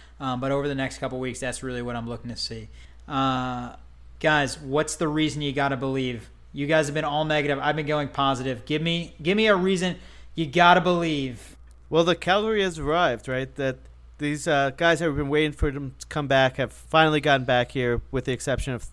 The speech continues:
Speaker 2: uh, Syndergaard. Um, let's see if we can start going and putting something together.
Speaker 1: Yeah, the, the boys are back in town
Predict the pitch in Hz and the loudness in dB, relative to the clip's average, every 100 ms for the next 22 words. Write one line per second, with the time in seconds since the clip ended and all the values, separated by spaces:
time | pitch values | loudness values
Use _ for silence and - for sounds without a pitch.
0 | - 143 127 113 - 127 123 120 117 - | -8 -4 -2 -4 -4 -2 2 2 2 -4
1 | - - - - 135 127 127 165 165 196 | -18 -18 -12 -2 0 0 0 0 2 0
2 | 175 170 - 170 170 170 151 170 156 160 | 0 0 4 4 4 0 4 2 2 -2
3 | 143 131 147 110 - - - - - - | -4 0 -2 -2 -8 -12 -20 -20 -20 -14
4 | - 156 123 - - - 160 156 160 156 | -4 -2 -2 -10 -20 -8 -4 -4 -2 -4
5 | 143 170 185 170 151 160 151 151 151 147 | 2 4 4 2 4 4 4 -2 -2 -2
6 | 131 | -2